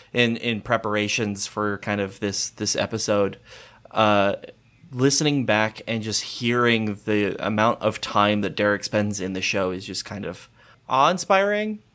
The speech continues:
It's just like, wow, like, he really truly spent a shit ton of time on the show. And that's, that's inspiring to me and kind of what I'm doing. And, like, in the moments where I'm like, "Well, fuck it, I'm gonna skip editing this part of the show because it's not that important," I remind myself, you know,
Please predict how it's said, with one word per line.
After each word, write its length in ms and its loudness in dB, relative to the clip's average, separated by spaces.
It's 140 -6
just 160 -2
like, 180 2
wow, 380 4
like, 220 -4
he 240 -4
really 420 0
truly 380 -4
spent 440 -4
a 80 -8
shit 400 -2
ton 140 -6
of 100 -8
time 220 -8
on 120 -6
the 80 -8
show. 360 -10
And 100 -8
that's, 300 -2
that's 200 -4
inspiring 540 0
to 100 -14
me 300 -8
and 300 -12
kind 120 -4
of 60 -4
what 80 -2
I'm 120 -4
doing. 320 -8
And, 240 0
like, 280 2
in 100 0
the 80 0
moments 400 0
where 140 2
I'm 200 0
like, 280 -4
"Well, 320 2
fuck 240 2
it, 20 -2
I'm 140 -2
gonna 120 -2
skip 480 -2
editing 420 -2
this 120 -4
part 220 0
of 60 -4
the 60 -6
show 220 0
because 420 -2
it's 140 -8
not 140 4
that 100 2
important," 540 -4
I 40 0
remind 360 0
myself, 400 -2
you 60 -2
know, 220 0